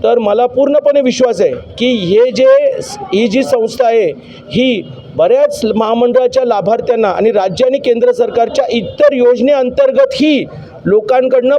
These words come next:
पैसे खात असतील. योजनेचा लाभ मिळवून देतो, आम्हाला एवढे टक्केवारी द्या,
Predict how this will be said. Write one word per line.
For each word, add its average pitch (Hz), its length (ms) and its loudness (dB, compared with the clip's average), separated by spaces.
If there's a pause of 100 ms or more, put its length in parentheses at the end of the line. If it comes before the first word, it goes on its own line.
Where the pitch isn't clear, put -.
पैसे 277 320 0
खात 262 280 -2
असतील. 480 420 -2 (460)
योजनेचा 247 520 2
लाभ 254 220 0
मिळवून 254 280 2
देतो, 247 480 2 (220)
आम्हाला 220 320 0
एवढे 214 320 2 (120)
टक्केवारी 240 420 0
द्या, 208 260 0